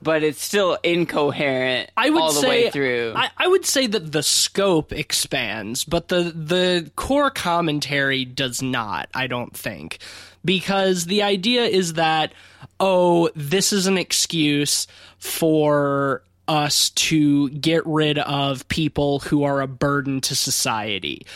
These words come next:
Speaker 2: The poor, the homeless, those who don't contribute, because rich people can protect themselves during the purge, poor people cannot. So that's the idea,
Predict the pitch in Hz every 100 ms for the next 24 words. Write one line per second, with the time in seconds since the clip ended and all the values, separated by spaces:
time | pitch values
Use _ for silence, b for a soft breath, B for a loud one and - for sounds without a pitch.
0 | B B 151 156 - 165 160 156 151 147
1 | 143 139 156 151 139 139 135 131 - -
2 | B B 135 147 147 156 147 143 127 147
3 | 135 - 156 139 131 147 160 - 160 156
4 | 147 131 143 214 - - 180 165 151 147
5 | 139 135 - 160 - 143 131 - 123 98
6 | - 135 127 127 120 - 127 120 120 B
7 | B B - 180 170 170 156 143 131 139
8 | 131 131 117 76 76 - B B B 175
9 | - 190 247 240 - 226 165 156 135 156
10 | 135